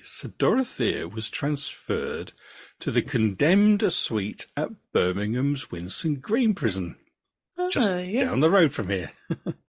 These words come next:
Speaker 1: Her appeal was rejected, and the execution was set for eight o'clock on Thursday, the sixteenth of April, nineteen thirty-six. So again, just two
Speaker 2: Quite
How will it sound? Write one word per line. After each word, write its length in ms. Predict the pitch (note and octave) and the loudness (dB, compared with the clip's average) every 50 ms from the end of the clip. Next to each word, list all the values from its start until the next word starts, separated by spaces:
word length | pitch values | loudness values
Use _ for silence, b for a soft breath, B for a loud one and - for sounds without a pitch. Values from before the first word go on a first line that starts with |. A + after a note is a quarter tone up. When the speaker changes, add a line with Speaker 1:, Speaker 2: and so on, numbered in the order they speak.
| _ _ _ _ _ _ _ _ - | _ _ _ _ _ _ _ _ 2
Speaker 1:
Her 220 | D#3 E3 D#3+ D#3+ | 4 6 6 6
appeal 320 | D#3+ - - - E3 E3+ E3 | 6 4 4 6 10 10 10
was 220 | D3+ C3+ A2+ G2+ G#2 | 10 8 4 2 0
rejected, 600 | G#2+ F#2 - A2+ G2+ G2+ A#2 - - B2 A2+ A2+ | -2 2 4 4 4 4 2 -2 -2 -2 0 0
and 160 | A2 G#2 G#2+ | 0 0 0
the 120 | G#2+ A#2 | 0 0
execution 760 | B2 - - - - D#3+ - - A#2 G2+ F#2+ - - A2 G2+ | 0 -2 -2 0 -2 -2 0 2 0 0 0 -2 -4 -4 -4
was 140 | F#2+ - - | -4 -4 -4
set 280 | - - A#2 - - | 0 2 0 0 0
for 160 | - - - - - | -2 -6 -6 -2 0
eight 300 | D3 D#3+ D#3+ D3 - F3+ | 2 2 2 2 0 -4
o'clock 420 | - - C3 A#2+ F2 - - - | -4 -4 -4 -4 -4 -4 -2 -4
on 160 | G2 E2 E2+ | -4 -4 -4
Thursday, 720 | E2 - - - - G#2+ A2 A#2 A#2+ A2+ - - A#2+ A2+ A2+ | -8 -10 -14 -4 0 2 4 4 4 4 2 0 2 2 2
the 140 | G#2 A2 - | 0 -2 -6
sixteenth 720 | - - - - C#3+ - - - - - A#2+ C3+ C3+ - | -6 -4 -2 -2 -4 -4 -6 -2 0 0 0 0 0 -2
of 160 | B2+ G#2 G#2 G2 | -2 -2 -2 -2
April, 340 | F2+ G2+ - - - G2 | -4 -4 -4 -4 -4 -4
nineteen 540 | F2+ E2 E2 F2 F2+ F2+ - - A2+ G2+ F#2+ | -2 -2 -2 -2 -2 -4 -4 -6 -6 -6 -6
thirty-six. 920 | - - G2+ F2+ F2 - C3 - - - F2+ - - - - - - - - _ _ _ _ _ _ _ _ _ _ _ _ | -6 -4 -4 -4 -4 -6 -10 -12 -8 -6 -6 -8 -8 -8 -10 -10 -10 -12 -16 _ _ _ _ _ _ _ _ _ _ _ _
So 120 | - - F#2 | -12 -10 -10
again, 420 | F2+ - G#2 F#2+ F#2 F2+ F#2 - _ _ _ _ _ _ _ - | -6 -4 -2 -2 -2 -2 -4 -12 _ _ _ _ _ _ _ -14
just 180 | - - - | -14 -10 -6
two 180 | - C#3 A2+ G2 | -2 -2 -2 -2
Speaker 2:
Quite 100 | F#2 | 0